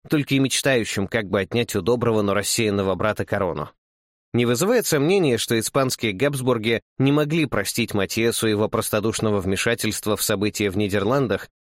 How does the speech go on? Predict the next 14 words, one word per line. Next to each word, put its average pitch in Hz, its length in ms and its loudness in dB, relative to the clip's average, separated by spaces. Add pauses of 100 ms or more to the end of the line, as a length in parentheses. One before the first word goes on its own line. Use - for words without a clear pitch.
где 110 200 -2
он, 139 240 2
стремясь 110 440 0
достичь 107 440 -2
примирения, 101 600 0 (160)
в - 80 -16
конце 135 340 0
тысяча 165 420 -2
пятьсот 131 340 0
семидесятых 117 640 0
годов 113 360 0
стал 131 320 0
орудием 107 440 0
мятежников. 90 760 -4